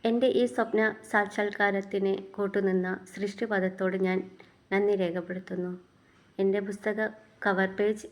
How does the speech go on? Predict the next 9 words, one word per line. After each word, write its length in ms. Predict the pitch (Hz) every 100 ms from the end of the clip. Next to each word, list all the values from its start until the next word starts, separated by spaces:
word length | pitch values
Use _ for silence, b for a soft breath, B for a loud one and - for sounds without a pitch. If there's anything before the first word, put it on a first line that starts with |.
| -
ഏ, 280 | 202 196 196
പ്രകാശനം 640 | 190 208 202 208 208 214
ചെയ്ത 260 | 202 196 185 240 - B B 226
നിമ്ന 340 | 226 240 254
ഫത്തൂമിയോടും 960 | 254 214 208 196 196 190 208 285 - - B B B -
എൻ്റെ 180 | 208 208
പുസ്തക 480 | 202 208 214 208
കവർ 340 | 208 202 190 190 190
പേജ് 460 | 208 196 214 214